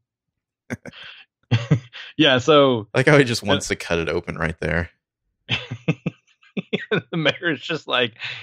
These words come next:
Speaker 1: "Yeah, I'm not gonna have you cut it open and have this little boy, like, <laughs> fly out of his stomach onto
Speaker 2: This,
Speaker 1: the dock."
Speaker 2: this is like Missus Kintner widow here. I would just be like,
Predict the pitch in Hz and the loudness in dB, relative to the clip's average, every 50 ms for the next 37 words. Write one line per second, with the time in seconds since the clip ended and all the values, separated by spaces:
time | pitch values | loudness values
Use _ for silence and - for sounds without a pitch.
0 | - - - 147 165 165 156 160 160 180 185 185 190 170 160 147 127 120 - - | -18 -14 -4 0 4 4 6 6 6 4 2 2 2 0 0 0 -2 -6 -4 -2
1 | 147 127 120 123 113 - 110 113 110 101 104 - 113 110 107 - 113 107 101 98 | 0 0 0 0 -4 -4 -8 -10 -10 -12 -14 -16 -12 -12 -10 -8 -6 -6 -4 -6
2 | 95 92 92 - - - - _ _ - - 185 - - - 175 - - 185 151 | -6 -10 -12 -12 -14 -16 -16 _ _ -4 -4 -4 -4 -2 -6 -6 -4 -4 -6 -4
3 | 147 143 - - - - 151 - - 214 175 - - - 139 139 - - 123 117 | -4 -6 -6 -8 -6 -6 -6 -6 -6 -10 -12 -10 -10 -12 -10 -8 -6 -6 -8 -8
4 | 110 117 - 123 120 - _ _ - - - - 202 190 - 202 196 185 165 156 | -10 -8 -6 -6 -6 -6 _ _ -16 -16 -12 -12 -10 -8 -2 0 0 0 0 -2
5 | 156 160 170 165 - 175 160 - - - - 135 117 110 123 113 101 95 95 92 | -4 -2 -2 -4 -4 -6 -8 -10 -8 -6 -4 -4 -2 -2 -2 -2 -2 -2 -2 0
6 | 92 92 90 85 87 85 82 85 87 - 90 131 165 175 165 147 127 - 117 - | 0 0 0 0 0 0 0 0 0 0 -2 -2 0 0 0 0 -2 -6 -12 -10
7 | - - 120 110 101 95 90 87 85 - - | -8 -4 0 2 4 4 4 2 0 -4 -10